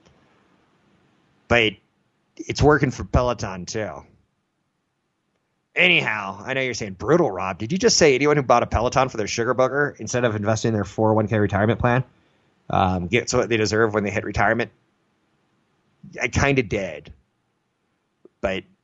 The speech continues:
it's tough love, and you either like it or you don't. <laughs> And I don't know any other way. Apple's a little bit lower today. The mega cap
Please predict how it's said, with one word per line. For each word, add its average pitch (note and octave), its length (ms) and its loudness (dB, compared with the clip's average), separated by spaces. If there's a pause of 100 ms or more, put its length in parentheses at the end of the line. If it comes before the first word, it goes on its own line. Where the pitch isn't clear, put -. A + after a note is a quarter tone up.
(300)
it's - 280 -8
tough A#2+ 340 0
love, G2 380 -4
and E2+ 320 -10 (320)
you G2 180 -6
either F#2+ 420 -4 (160)
like G#2+ 280 -2
it G2+ 80 -2
or G2 60 2
you F2 120 -4
don't. - 500 0 (160)
<laughs> - 300 -18
And G2+ 100 -4
I A2 100 2
don't D3 120 6
know C3+ 160 4
any C3 160 2
other B2 180 4
way. A#2 440 0 (1500)
Apple's D3 360 0
a D3 60 -6
little C#3+ 160 0
bit C#3 140 0
lower C#3+ 320 2
today. G2 400 -8 (240)
The C3 140 -6
mega C3 360 0
cap C3 460 0